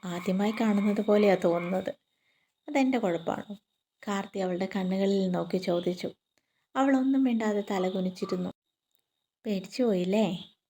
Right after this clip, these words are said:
പേടിക്കണ്ട കേട്ടോ, എനിക്കൊന്നും വരില്ല. ഗംഗു വല്ലതും കഴിച്ചോ? എൻ്റെ പൊന്നുമോള് വീട്ടിൽ പോയി ഒന്ന് റെസ്റ്റ് എടുത്തിട്ട് വാ. ഒരുമാതിരി കാറ്റഴിച്ചു വിട്ട ബലൂൺ പോലെ. എനിക്ക് നാളെ രാവിലെ ഡിസ്ചാർജ് തരാം എന്നല്ലേ പറഞ്ഞേ?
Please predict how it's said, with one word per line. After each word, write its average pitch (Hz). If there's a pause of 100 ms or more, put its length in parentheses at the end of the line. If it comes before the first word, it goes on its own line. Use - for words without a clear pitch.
(260)
പേടിക്കണ്ട 180
കേട്ടോ, 170 (640)
എനിക്കൊന്നും 226
വരില്ല. 185 (1160)
ഗംഗു 196
വല്ലതും 220
കഴിച്ചോ? 175 (640)
എൻ്റെ 294
പൊന്നുമോള് 208
വീട്ടിൽ 185
പോയി 180
ഒന്ന് 185
റെസ്റ്റ് 175
എടുത്തിട്ട് 175
വാ. 170 (720)
ഒരുമാതിരി 190
കാറ്റഴിച്ചു 190
വിട്ട 175
ബലൂൺ 180
പോലെ. 170 (540)
എനിക്ക് 277
നാളെ 240
രാവിലെ 208
ഡിസ്ചാർജ് 196
തരാം 214
എന്നല്ലേ 202
പറഞ്ഞേ? 170